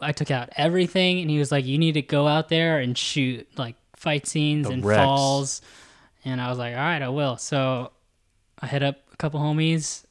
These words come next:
Speaker 1: and we just went out to, like, parks and stuff and shot. And, um, I put it together, and now most people actually like my reel.
Speaker 2: Yeah.
Speaker 1: You know?
Speaker 2: No, it, I, I think I remember when I was talking to, um,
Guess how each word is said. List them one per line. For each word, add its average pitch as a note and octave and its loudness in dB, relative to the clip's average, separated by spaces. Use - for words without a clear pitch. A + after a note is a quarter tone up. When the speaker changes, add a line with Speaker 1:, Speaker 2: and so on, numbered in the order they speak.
Speaker 1:
and C3+ -4
we C#3+ -2
just C#3+ -4
went C#3+ 0
out D3 0
to, - -2
like, C3+ -2
parks D3 -4
and D#3 -2
stuff D#3 -4
and C#3 -4
shot. C#3+ -2
And, C#3 0
um, C#3 -4
I C#3+ -8
put D3 -4
it C#3+ -4
together, D3 0
and C3+ -2
now C3+ 0
most D3+ -6
people D3 -2
actually C3+ 0
like C3 -4
my C3 -6
reel. B2 -6
Speaker 2:
Yeah. A#2+ 6
Speaker 1:
You C#3+ -4
know? D3 0
Speaker 2:
No, D3+ 4
it, C3 -2
I, C3 0
I - 2
think - -2
I C#3 2
remember D3+ 2
when C3+ 0
I B2 -2
was A#2+ -4
talking G#2+ -6
to, G2 -6
um, F2+ -12